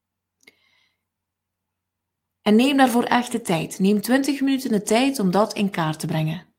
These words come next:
Neem een blad papier, schrijf die beide vragen op en werk ze uit. Neem ze door met je coach, verzoek ons om een gesprek en dan helpen we je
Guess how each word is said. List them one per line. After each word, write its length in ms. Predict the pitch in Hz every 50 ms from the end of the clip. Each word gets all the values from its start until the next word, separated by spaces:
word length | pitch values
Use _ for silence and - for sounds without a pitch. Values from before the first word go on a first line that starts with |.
| _ _ _
Neem 180 | - 175 175 175
een 80 | 165
blad 220 | 165 175 175 175 -
papier, 560 | 208 208 208 262 262 277 285 285 285 - - _ _ _ _ _ _ _ _
schrijf 400 | - - - - 196 190 185 175
die 120 | 180 180
beide 280 | 165 170 165 165 165 156
vragen 380 | 160 170 160 160 160 175 196
op 280 | 254 269 262 - - - _ _ _ _ _ _ _ _
en 120 | - 180
werk 200 | 180 185 190 185
ze 140 | - - 170
uit. 460 | - 165 156 - - - - - _ _ _ _ _ _ _ _ _ _ _ _ _ _ _ _ _ _ _ _ _ _ _
Neem 240 | 185 196 214 214
ze 100 | 202 202
door 220 | 190 196 185 180 170
met 140 | 165 160 -
je 100 | 175 -
coach, 340 | - 285 294 285 277 285 - - - - _ _ _ _ _ _ _
verzoek 400 | _ - - 196 185 208 220 214
ons 240 | 208 190 175 170 -
om 120 | - 170
een 60 | 170 175
gesprek 460 | 180 180 - - 254 254 247 247 -
en 160 | - 180 175
dan 80 | 175 165
helpen 360 | 165 185 180 196 - - 180
we 80 | 170
je 220 | 170 165 160 175